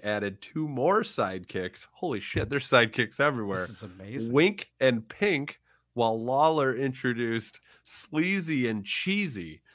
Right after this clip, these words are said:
Speaker 2: Oh my
Speaker 1: This
Speaker 2: God.
Speaker 1: led to an elimination match at Survivor Series nineteen ninety-four, which Lawler's team won. After the match, however, Lawler's team turned on him, joining with Doink's team to attack Lawler.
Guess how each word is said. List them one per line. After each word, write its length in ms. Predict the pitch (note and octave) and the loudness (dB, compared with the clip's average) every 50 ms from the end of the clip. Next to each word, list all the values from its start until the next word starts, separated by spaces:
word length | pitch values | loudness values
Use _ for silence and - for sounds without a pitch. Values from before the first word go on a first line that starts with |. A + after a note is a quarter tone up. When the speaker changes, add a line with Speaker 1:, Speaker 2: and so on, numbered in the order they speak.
| _ _ _ _ _ | _ _ _ _ _
Speaker 2:
Oh 40 | G2 | 0
my 80 | G#2+ A3+ | 0 2
Speaker 1:
This 140 | A#3 - - | 2 0 2
Speaker 2:
God. 80 | C#3+ | 4
Speaker 1:
led 180 | C#3+ C3+ B2+ A#2 | 4 4 6 4
to 120 | B2 B2 A#2+ | 2 2 2
an 60 | A#2 | 2
elimination 760 | A#2 A2+ B2 C#3+ D3 C3+ B2 C3 E3 F#3+ F#3+ - - A2+ G#2 | 0 2 2 2 2 2 0 0 0 0 0 -2 -4 -4 -4
match 360 | G2 F#2+ F#2+ F#2 F#2 - - - | -4 -6 -6 -6 -6 -6 -4 -4
at 140 | G#2 F#2 - _ | -6 -6 -8 _
Survivor 640 | - - - A#2 G#2+ F#2+ A2+ B2 C3 C3+ C3 B2 A#2+ | -18 -10 -6 -6 -4 0 2 2 2 2 0 -2 -4
Series 460 | A2+ - - A#2+ A2 G#2+ G#2 G2 F#2 | -6 -6 -6 -6 -4 -4 -4 -6 -6
nineteen 400 | G#2+ G#2+ A2+ A2+ A2 - - A2 | -6 -6 -6 -6 -6 -8 -8 -8
ninety-four, 720 | G#2+ G#2+ G#2+ G#2+ G#2 G2+ G2 G2+ - - A2+ A2 A2 G#2 | -6 -6 -6 -4 -4 -6 -6 -8 -8 -6 -4 -2 -2 -2
which 200 | G2 G2 F#2+ - | -2 -4 -6 -8
Lawler's 560 | G2+ F#2+ G2 G#2+ A2 A2 G#2+ G2+ G2 F#2+ - - | -6 -4 0 0 0 2 0 0 -2 -4 -8 -8
team 300 | - A2+ G#2+ G2 F#2 F#2+ | -6 -4 -4 -4 -4 -2
won. 380 | G2+ A2 A2 G2+ F#2 F2+ F2 - _ _ _ _ _ _ _ _ _ _ _ _ _ _ _ - | 0 0 0 0 -2 -4 -8 -12 _ _ _ _ _ _ _ _ _ _ _ _ _ _ _ 2
After 320 | A#2+ C#3 C3+ - C3 B2+ | 2 2 4 4 2 0
the 100 | A#2 A#2+ | 2 2
match, 380 | A2+ A2+ A#2 A2+ A#2 A2+ - - | 0 0 2 0 0 -2 -2 -2
however, 420 | G#2+ F#2+ F#2+ F#2+ F#2 E2+ F#2+ F#2+ | 0 0 0 0 -2 -2 -4 -4
Lawler's 640 | F#2+ G2 G2+ G2+ G#2 G#2+ G#2+ G#2+ G#2 G2+ F#2+ - - | -2 0 0 2 2 0 0 0 0 -2 -2 -4 -4
team 320 | - B2 A2+ A2 G#2 G2+ | -4 -2 0 0 -2 -2
turned 400 | G2+ - - - D3 C#3+ C#3 A#2+ G2+ | -6 -8 -4 -2 0 0 0 0 0
on 160 | F2+ F2+ F2 | 0 0 -2
him, 220 | F2 E2 E2+ E2 - _ _ _ _ _ _ _ _ | -4 -6 -6 -10 -12 _ _ _ _ _ _ _ _
joining 680 | G2 F2 F2+ G#2 A2 A#2 A#2+ A#2 A2+ A2+ A2 G#2 G#2 F#2+ | -10 -4 2 4 4 4 6 4 4 4 2 2 0 0
with 200 | F#2 F#2+ F2+ - - - F2+ E2+ E2+ _ | 0 0 -2 -2 -6 -12 -20 -20 -10 _
Doink's 500 | - A2+ B2 C3+ C#3+ C3 B2+ - - - | 4 4 4 4 4 0 -4 -8 -12 -14
team 540 | - - - G2+ F#2+ F#2 F#2 F2+ F2 F2+ - _ _ _ _ _ _ | -14 -10 -6 -6 -4 -4 -4 -4 -6 -8 -10 _ _ _ _ _ _
to 160 | - A2+ G2 | -8 -6 -6
attack 460 | F2+ E2+ - - F#2+ F2+ F2 E2+ - - | -6 -6 -6 -6 -4 -4 -4 -4 -6 -10
Lawler. 580 | D#2+ E2 E2 E2 D#2+ D2+ D2 D2 B1 - - | -10 -8 -8 -6 -6 -8 -8 -10 -12 -14 -16